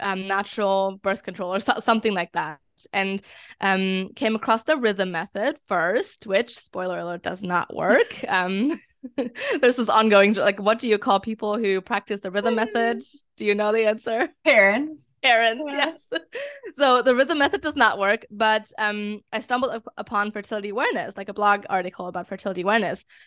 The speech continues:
Speaker 1: which, um, essentially means, uh, fer-, fertility awareness is the practice of paying attention to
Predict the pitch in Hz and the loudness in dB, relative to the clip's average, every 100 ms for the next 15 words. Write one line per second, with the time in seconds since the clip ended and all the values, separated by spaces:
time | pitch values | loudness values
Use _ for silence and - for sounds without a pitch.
0 | - 208 220 214 - - 202 202 202 202 | -16 4 6 6 0 0 2 2 0 -4
1 | - - - - 247 269 262 208 202 208 | -10 -4 -2 2 2 2 -2 0 -2 -4
2 | - - 208 - - 208 - - 214 208 | -6 -10 -12 -14 -10 -10 -10 -10 -8 -2
3 | 254 240 202 202 202 202 196 196 - 196 | 0 2 2 2 0 0 -4 -4 -4 -4
4 | 220 196 208 196 - 185 - 202 208 214 | -2 -4 -4 -6 -4 -4 0 0 2 0
5 | 208 214 214 - 208 196 196 | -2 -2 -4 -2 0 2 2